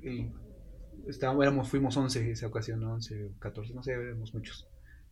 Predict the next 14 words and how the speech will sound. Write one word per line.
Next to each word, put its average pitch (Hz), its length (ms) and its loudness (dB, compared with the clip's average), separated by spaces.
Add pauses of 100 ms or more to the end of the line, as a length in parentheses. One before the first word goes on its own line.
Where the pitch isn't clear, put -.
(160)
Eh, 123 200 8
y 123 160 4
el 113 80 6
de 117 60 10
al 117 80 8
lado, 131 280 10
pues, 120 160 -2
estaba, 113 300 4
ya 110 140 4
estaba 110 280 2
medio 104 240 0
mal, 113 260 2
¿no? 113 220 -4 (360)
Eh, 104 200 -4